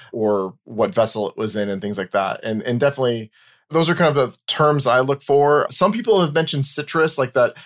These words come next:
I think if you, in a red wine, especially if I hear, like, orange zest or something like that, or blood orange in a red wine, I think of that as potentially, like, a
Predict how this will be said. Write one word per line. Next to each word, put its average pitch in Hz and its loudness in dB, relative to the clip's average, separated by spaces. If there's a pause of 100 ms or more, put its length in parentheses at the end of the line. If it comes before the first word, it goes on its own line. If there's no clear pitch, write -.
I - 0
think 151 -2
if 143 0
you, 143 -6
in 139 -2
a 120 4
red 135 0
wine, 156 2
especially 160 -2
if - -4
I 127 2
hear, 131 2
like, 110 -2 (400)
orange 143 2
zest 117 2
or 120 -2
something 120 -4
like 113 -2
that, 113 2
or 107 2
blood 113 2
orange 107 -2
in 113 -6
a 107 2
red 113 0
wine, 104 -2
I 107 -2
think 110 -10
of 101 -4
that 107 2
as 104 -4
potentially, 101 -12
like, 101 -8
a 98 -6